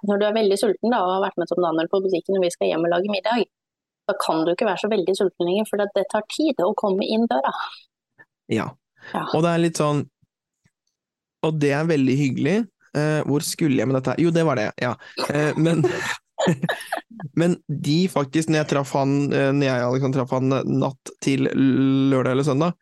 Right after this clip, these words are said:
Speaker 2: så var det sånn, det var første gang jeg har sett han. Jeg har aldri sett den egentlig.
Speaker 1: Hmm.
Speaker 2: Jeg har sett kona hans når hun går med hunden. Det er kun fordi at jeg vet at det er hunden, fordi den hunden har jeg stått og sett på fra soverommet sitt i hytt og gevær mens han har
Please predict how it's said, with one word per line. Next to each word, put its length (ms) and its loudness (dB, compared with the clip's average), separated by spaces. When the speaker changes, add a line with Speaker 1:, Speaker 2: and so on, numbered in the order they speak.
Speaker 2:
så 180 0
var 160 2
det 80 0
sånn, 180 0
det 140 0
var 80 -4
første 240 -4
gang 160 0
jeg 80 0
har 80 -2
sett 320 -4
han. 220 0
Jeg 60 0
har 80 2
aldri 180 2
sett 320 -4
den 160 0
egentlig. 480 2
Speaker 1:
Hmm. 220 2
Speaker 2:
Jeg 80 2
har 80 0
sett 180 0
kona 320 2
hans 360 0
når 140 2
hun 80 4
går 180 4
med 80 2
hunden. 380 2
Det 120 0
er 100 -4
kun 320 0
fordi 240 0
at 180 -2
jeg 360 0
vet 340 -2
at 120 -2
det 120 0
er 140 0
hunden, 340 2
fordi 220 0
den 120 2
hunden 220 2
har 140 0
jeg 100 -2
stått 160 -6
og 60 -4
sett 180 -2
på 120 -2
fra 120 0
soverommet 320 0
sitt 220 0
i 320 0
hytt 400 -10
og 100 -2
gevær 380 0
mens 160 -4
han 80 -2
har 80 0